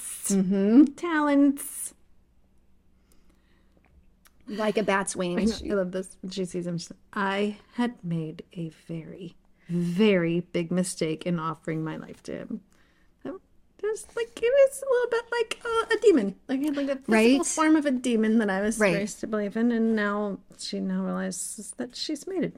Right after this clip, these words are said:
Speaker 2: She's made a deal with the devil, basically.
Speaker 1: Yeah, everything on the surface here, yeah, she's like, it,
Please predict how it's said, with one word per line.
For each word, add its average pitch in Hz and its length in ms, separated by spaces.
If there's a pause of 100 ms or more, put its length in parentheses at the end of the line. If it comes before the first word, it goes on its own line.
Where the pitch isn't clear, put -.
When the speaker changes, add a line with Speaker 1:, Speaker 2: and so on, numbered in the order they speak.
(140)
Speaker 2:
She's - 200
made 466 180
a - 20
deal 190 160
with 180 140
the 175 40
devil, 175 300
basically. 185 560 (100)
Speaker 1:
Yeah, 202 220
everything 294 340
on 330 80
the 294 60
surface 233 340
here, 170 160
yeah, 180 200
she's - 140
like, - 120
it, - 60